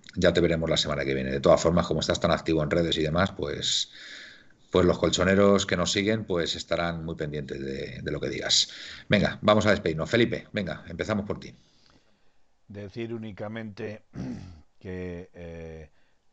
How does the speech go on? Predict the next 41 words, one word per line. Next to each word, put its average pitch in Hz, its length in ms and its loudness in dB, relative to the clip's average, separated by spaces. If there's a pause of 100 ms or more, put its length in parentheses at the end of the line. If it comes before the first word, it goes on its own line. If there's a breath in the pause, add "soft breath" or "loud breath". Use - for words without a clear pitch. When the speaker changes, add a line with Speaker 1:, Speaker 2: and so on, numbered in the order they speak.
(160)
Speaker 2:
en 90 200 -16
la, 87 320 -12
en 87 140 -16
la 85 140 -14
porra 98 300 -12
que 90 100 -16
se 90 140 -16
hizo, 95 440 -14 (420)
eh, 85 520 -16
Jesús 87 420 -14
mil 98 180 -12
novecientos 95 520 -10
tres 82 360 -16 (200)
y 104 140 -14
Miguel 101 420 -10 (340)
fueron 98 320 -12
los 92 180 -12
que 90 140 -16
ganaron 85 420 -12
la 78 120 -14
porra. 73 420 -14 (140)
Speaker 1:
Uno - 140 -12
cero. 87 240 -4
Speaker 2:
Eh, 76 260 -16
los 82 160 -16
dos 92 180 -10
dijeron, 95 580 -10
exacto, 85 460 -14
Miguel, 80 200 -10
Speaker 1:
Vale. 73 140 -8 (320)
Speaker 2:
los 85 140 -14
dos 98 180 -10
dijisteis 90 480 -16
uno 90 220 -12
cero 98 320 -10 (300)
y 80 340 -14
se 82 160 -16
dio 82 180 -12
el 80 80 -14
uno 76 220 -18
cero. 71 220 -20